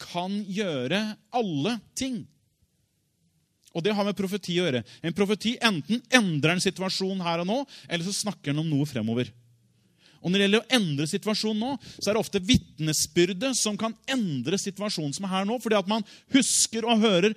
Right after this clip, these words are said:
hva Gud har gjort. Og så kjenner vi til at Gud er den samme. Han lar seg ikke forandre, men han kan gjøre det samme nå i dag. Og derfor er vitnesbyrdet om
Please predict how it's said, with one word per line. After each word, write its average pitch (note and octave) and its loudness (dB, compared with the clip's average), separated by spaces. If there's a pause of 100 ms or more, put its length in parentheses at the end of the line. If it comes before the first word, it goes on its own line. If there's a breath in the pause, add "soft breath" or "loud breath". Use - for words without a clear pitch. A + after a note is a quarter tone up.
(160 loud breath)
hva F#3 0 (160 soft breath)
Gud F3+ -2 (180)
har G#3+ 2
gjort. - -2 (600)
Og D3 -4
så G3+ 0
kjenner E3 2
vi G3 2
til A3+ -2
at G#3 -2 (260)
Gud A3+ 2
er E3 0
den A3 -2
samme. G#3+ 0 (300 loud breath)
Han G#3+ 2
lar F3 4
seg G#3 0
ikke E3+ -4
forandre, G3 2 (240 loud breath)
men G3+ 0
han F#3+ -2
kan F3 -2
gjøre C#3+ -2
det D#3+ -4
samme C3+ -4
nå C#3 -4
i C3 -6
dag. G#2 -6 (640)
Og E3+ 0
derfor F#3+ 2
er G#3 0
vitnesbyrdet E3 0
om G3+ -2